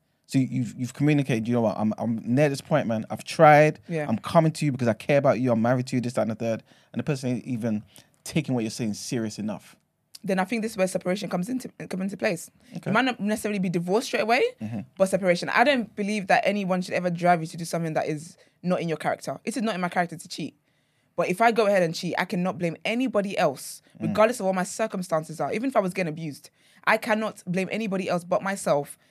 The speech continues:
Speaker 2: for what it is I've gone to do. And I think this is, like, in this life, there's always options. There's always choices to be made.
Speaker 1: Mm.
Speaker 2: So if, if I'm telling you that, "Listen, our relationship, our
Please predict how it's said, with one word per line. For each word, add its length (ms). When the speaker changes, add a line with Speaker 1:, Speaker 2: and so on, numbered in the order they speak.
Speaker 2:
for 160
what 160
it 20
is 140
I've 100
gone 160
to 80
do. 60
And 100
I 20
think 300
this 220
is, 80
like, 180
in 160
this 180
life, 140
there's 120
always 240
options. 500
There's 180
always 280
choices 320
to 80
be 60
made. 300
Speaker 1:
Mm. 160
Speaker 2:
So 120
if, 140
if 100
I'm 200
telling 240
you 140
that, 220
"Listen, 260
our 140
relationship, 440
our 280